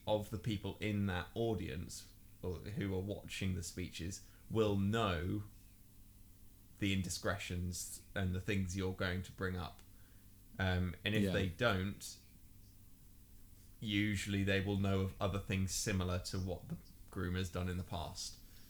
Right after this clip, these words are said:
Speaker 1: So are prepared for something like that.
Speaker 2: The other consideration is also that, you know, typically you've got friendship groups, and,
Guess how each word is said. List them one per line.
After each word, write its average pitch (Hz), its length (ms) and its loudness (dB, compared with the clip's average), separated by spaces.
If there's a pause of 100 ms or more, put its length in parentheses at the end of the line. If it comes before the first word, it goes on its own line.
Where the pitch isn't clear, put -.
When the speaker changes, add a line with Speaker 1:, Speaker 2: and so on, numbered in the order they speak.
(120)
Speaker 1:
So 92 360 4
are 87 120 4
prepared 98 460 2
for 98 80 -2
something 90 360 -2
like 80 300 -2
that. - 180 -8 (1300)
Speaker 2:
The 135 160 8
other 151 180 10
consideration 107 680 8
is 104 120 8
also 98 580 6
that, 98 500 4 (100)
you 110 100 4
know, 90 180 6 (140)
typically 101 480 4
you've 87 200 4
got 95 200 2
friendship - 480 8
groups, - 500 4 (120)
and, 87 440 4